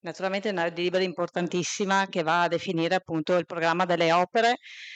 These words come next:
duemilaventisei duemilaventotto, ma in modo particolare appunto ci tocca da vicino per quanto riguarda il duemilaventisei. Io leggo, dopo mi dite voi.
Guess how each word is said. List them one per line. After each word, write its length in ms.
duemilaventisei 1400
duemilaventotto, 1040
ma 180
in 60
modo 180
particolare 640
appunto 760
ci 160
tocca 280
da 100
vicino 480
per 120
quanto 280
riguarda 580
il 160
duemilaventisei. 2000
Io 120
leggo, 500
dopo 380
mi 140
dite 260
voi. 380